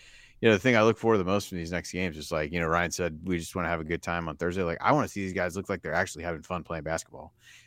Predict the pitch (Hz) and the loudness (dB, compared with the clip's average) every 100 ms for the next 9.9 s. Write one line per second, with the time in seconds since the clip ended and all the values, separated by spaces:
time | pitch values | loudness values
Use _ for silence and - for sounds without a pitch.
0 | _ - 80 76 - - 92 92 82 104 | _ -2 0 0 -6 -6 -4 0 2 2
1 | 90 92 82 95 95 - 87 71 80 73 | 4 4 4 0 -2 -4 -6 -6 -8 -8
2 | - 87 82 71 80 76 76 76 - 80 | -4 -2 -2 -6 -8 -10 -10 -10 -4 -4
3 | 71 71 - _ _ _ _ 80 82 80 | -4 -10 -18 _ _ _ _ -2 0 0
4 | 82 - 85 110 123 127 107 104 120 123 | -2 -4 -2 0 0 0 0 2 4 6
5 | 104 127 - - - _ 87 87 87 - | 8 8 6 0 -14 _ -6 -4 -4 0
6 | 90 87 82 104 - 95 95 92 90 - | 0 0 0 0 -2 -4 -2 0 -2 -4
7 | - 151 - - - - 104 113 120 104 | -4 -6 -10 -18 -20 -4 2 4 4 4
8 | 104 107 92 - 110 92 107 104 104 104 | 4 4 0 -8 -8 -6 -4 0 0 -2
9 | 92 - 90 92 87 82 78 80 78 | -6 -10 -4 -4 -4 -8 -6 -4 -6